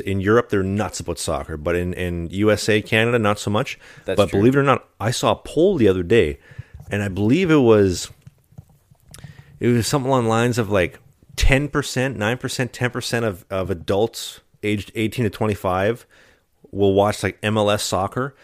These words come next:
Speaker 1: and only, like, six to seven percent will watch the N H L, and then you have, like, seventy percent for the N F L.
Speaker 2: Wow.
Speaker 1: But, like, the M L S, according to the study that I saw on Instagram,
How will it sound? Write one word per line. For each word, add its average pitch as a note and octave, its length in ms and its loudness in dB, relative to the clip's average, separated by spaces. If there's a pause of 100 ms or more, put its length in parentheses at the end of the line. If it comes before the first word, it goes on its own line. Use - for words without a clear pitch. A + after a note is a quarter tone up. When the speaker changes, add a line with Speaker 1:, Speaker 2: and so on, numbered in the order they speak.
(220)
Speaker 1:
and E2+ 140 -12
only, A#2 220 -2
like, G2+ 180 -4
six - 400 -6
to - 80 -14
seven - 400 -2
percent A2 320 -6
will G2 80 -2
watch G#2 200 -2
the - 120 -6
N A2+ 120 -2
H A2+ 180 -4
L, A#2+ 180 0
and G#2+ 120 -4
then A#2 80 0
you A2 100 -2
have, G#2 160 -2
like, F2 180 -4
seventy A#2 400 -2
percent F2+ 360 -6
for F#2 80 -6
the F2+ 80 -2
N G#2+ 120 -2
F A#2 80 -2
L. D2 60 -4 (120)
Speaker 2:
Wow. D#2+ 80 -6 (360)
Speaker 1:
But, A2 100 0
like, G2 200 2
the - 240 -4
M C#3+ 160 0
L A#2+ 220 2
S, - 420 0
according A#2+ 320 2
to A2 60 -2
the G#2+ 100 2
study G#2+ 320 2
that F#2+ 120 2
I F2 120 2
saw F#2 240 -4
on E2+ 220 -4
Instagram, F2+ 540 -8